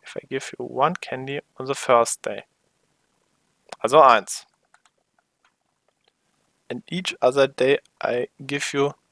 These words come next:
twice more candies than the previous one. Doppelt so viele Candies wie davor ist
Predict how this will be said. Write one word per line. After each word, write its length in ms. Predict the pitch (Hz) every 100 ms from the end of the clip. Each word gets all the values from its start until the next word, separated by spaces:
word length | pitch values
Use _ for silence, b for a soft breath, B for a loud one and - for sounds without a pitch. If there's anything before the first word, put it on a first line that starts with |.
| _
twice 480 | - - 135 165 -
more 220 | 135 135
candies 500 | 147 - 135 139 135 - -
than 140 | 127
the 120 | 131 139 -
previous 640 | - 160 139 117 - -
one. 220 | 120 110 - - b b b b _ _ _ _ _ _ _ _ _ _ _ _ _ _ _ _ -
Doppelt 340 | 135 - 190
so 80 | 180
viele 600 | - - 143 147 160 170 _ _ -
Candies 540 | 135 131 147 165 - _ _
wie 120 | - 131
davor 640 | 147 - - 123 117 165 _ _ _ _ _ _ _ _ _ _ _ _ _ _ _
ist 100 | -